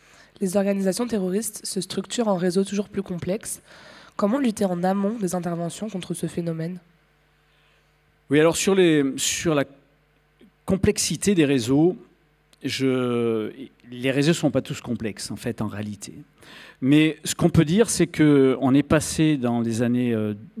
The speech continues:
Speaker 2: que j'ai vécues, moi, deux mille quinze et deux mille seize, sur des, des, en particulier deux mille quinze avec, euh,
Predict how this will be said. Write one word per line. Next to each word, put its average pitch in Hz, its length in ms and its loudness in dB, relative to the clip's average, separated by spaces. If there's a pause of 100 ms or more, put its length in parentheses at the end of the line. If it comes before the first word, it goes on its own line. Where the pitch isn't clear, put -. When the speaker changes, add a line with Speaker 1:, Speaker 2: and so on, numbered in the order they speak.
(120)
Speaker 2:
que 123 100 -4
j'ai 110 140 -2
vécues, 127 340 -2
moi, 117 180 2
deux 110 100 -2
mille 110 240 -2
quinze 131 360 -2
et 104 40 -6
deux 104 100 -6
mille 110 180 -4
seize, 127 460 -2 (380)
sur 123 240 -4
des, 123 240 2
des, 123 420 2 (320)
en 120 100 -4
particulier 131 540 -2
deux 123 80 2
mille 120 200 0
quinze 139 320 2
avec, 110 340 -2
euh, 107 240 -2